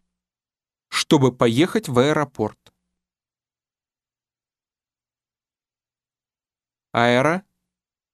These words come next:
Аэро. Аэропорт. Аэропорт.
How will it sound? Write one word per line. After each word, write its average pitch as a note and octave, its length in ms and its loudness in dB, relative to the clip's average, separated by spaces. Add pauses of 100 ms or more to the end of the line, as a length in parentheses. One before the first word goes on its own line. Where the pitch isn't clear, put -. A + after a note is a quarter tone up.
(320)
Аэро. B2+ 540 0 (1400)
Аэропорт. E3+ 720 0 (1400)
Аэропорт. D3 880 -2